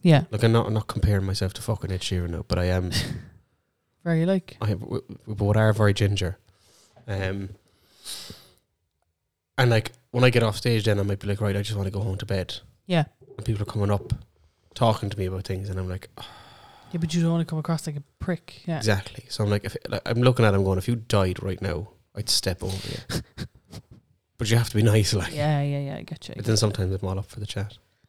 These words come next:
Speaker 1: Yeah. It just depends, yeah.
Speaker 2: It's like if you were walking through the street and you came across Lewis Capaldi, he could have just stepped in dog shit, and he's in a foul fucking mood. He's wearing, he's wearing two thousand euro pair of runners. He's after stepping in dog shit.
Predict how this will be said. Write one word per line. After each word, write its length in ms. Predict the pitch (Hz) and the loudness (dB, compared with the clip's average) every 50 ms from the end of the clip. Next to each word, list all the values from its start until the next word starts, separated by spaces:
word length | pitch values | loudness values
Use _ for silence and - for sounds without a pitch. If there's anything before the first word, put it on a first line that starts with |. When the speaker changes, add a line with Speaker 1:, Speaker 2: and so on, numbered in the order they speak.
| _ _ - | _ _ -4
Speaker 1:
Yeah. 200 | 165 151 139 - - - _ _ _ _ _ _ | -2 -2 -2 -4 -6 -12 _ _ _ _ _ _
It 120 | - 175 170 | -6 -2 0
just 200 | - 202 - - | 0 0 0 0
depends, 400 | 165 165 165 151 143 143 147 151 | 2 2 2 4 2 0 0 -2
yeah. 160 | 147 139 170 | -2 -4 -4
Speaker 2:
It's 80 | - - | -2 2
like 100 | 123 110 | 2 4
if 60 | 110 | 6
you 60 | 120 117 | 6 6
were 60 | 110 | 8
walking 280 | 110 110 107 - 110 104 | 8 6 6 4 0 0
through 160 | - 117 107 | 0 0 0
the 40 | 101 | 0
street 320 | 98 - - 110 101 95 - | 0 0 0 0 0 0 0
and 120 | 92 95 | 0 -2
you 80 | 95 95 | -2 0
came 180 | - - 101 | 0 0 0
across 300 | 98 - 104 101 - - | 0 0 0 -2 -2 -2
Lewis 120 | 110 101 98 | -2 -4 -4
Capaldi, 320 | - - - 104 98 95 90 92 | -2 0 0 2 2 0 0 0
he 120 | 101 127 | 0 0
could 140 | 123 - 139 | 2 4 2
have 60 | 117 | 2
just 180 | - - 101 - | 4 2 0 0
stepped 240 | - 104 98 - - | 0 0 0 0 -2
in 100 | 98 98 | 0 2
dog 260 | 98 101 101 104 - | 2 2 2 2 0
shit, 180 | - - 85 - | -2 -4 -4 -2
and 100 | 95 104 | -2 -2
he's 100 | 98 98 | 0 0
in 80 | 95 | 0
a 40 | 95 | 0
foul 320 | - - - 98 95 95 | 0 0 2 2 2 2
fucking 360 | 95 - - 95 - - 104 98 | 0 0 -2 -4 -2 -2 0 0
mood. 220 | 101 98 101 - | 0 0 0 -4
He's 160 | - - 110 | -4 -4 -2
wearing, 220 | 107 101 98 95 98 | 0 0 0 0 0
he's 200 | 104 113 113 107 | 2 2 2 4
wearing 180 | 104 98 98 | 4 2 4
two 160 | - - 110 | 4 2 2
thousand 360 | 98 - 98 95 95 95 95 101 | 2 4 2 2 2 0 0 0
euro 240 | 98 98 92 92 | 0 0 0 2
pair 180 | 92 - - 95 | 4 4 4 4
of 80 | 92 98 | 4 2
runners. 300 | 110 110 101 92 95 104 | 2 2 2 0 0 -2
He's 160 | 95 - - | -2 -2 -2
after 200 | 95 - - 98 | -2 -2 -2 -4
stepping 360 | - - 107 98 - 98 92 | -2 0 -2 -2 0 -2 -2
in 40 | 92 | 0
dog 280 | - 104 98 104 101 - | 2 2 2 2 0 -2
shit. 300 | - - 87 - - | -2 -4 -4 -4 -6